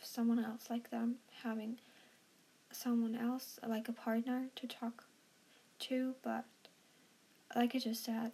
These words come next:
recently it's not been that easy for me, and I'm trying to keep up. So I'm just trying to make content, and I hope you can all accept this and you can be respectful, because that was me really opening up,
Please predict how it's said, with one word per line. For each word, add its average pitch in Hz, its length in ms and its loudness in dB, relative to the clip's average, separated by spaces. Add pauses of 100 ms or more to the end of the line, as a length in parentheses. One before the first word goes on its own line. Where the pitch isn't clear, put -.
recently 233 540 0
it's - 280 -14
not 233 240 -6
been 226 180 0
that 233 220 2
easy 226 280 0
for 240 160 -10
me, 247 360 -2 (100)
and 220 240 -2
I'm 247 280 -4 (1300)
trying 262 280 2
to 233 80 2
keep 226 300 -2
up. - 60 -14 (380)
So 233 360 -2 (140)
I'm 226 120 4
just 240 320 0
trying 226 300 2
to 233 180 -4
make 226 300 0
content, 233 680 -2 (220)
and 254 140 -2
I 240 40 2
hope 226 280 0 (120)
you 226 180 0
can 226 220 -4
all 226 160 -4
accept - 400 -8
this 254 320 -6
and 220 200 -4
you 240 60 -6 (140)
can 240 140 2
be 214 160 4
respectful, 220 600 -4
because 240 420 -4 (760)
that 233 160 4
was 233 200 4
me 226 340 4
really 233 300 6
opening 233 480 2
up, 240 80 -2